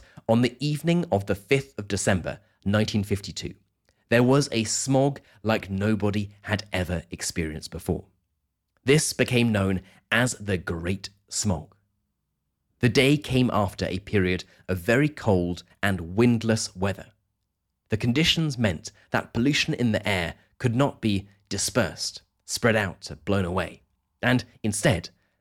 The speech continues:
pollutants collected over the city. By nightfall,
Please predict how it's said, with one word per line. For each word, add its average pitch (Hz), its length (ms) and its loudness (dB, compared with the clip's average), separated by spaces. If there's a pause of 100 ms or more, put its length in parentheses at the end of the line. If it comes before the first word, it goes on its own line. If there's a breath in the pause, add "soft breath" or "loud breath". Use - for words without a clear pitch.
pollutants 147 540 2
collected 160 560 -2 (100)
over 104 220 2
the 85 100 -4
city. - 400 -2 (1300)
By 143 400 4
nightfall, 117 680 0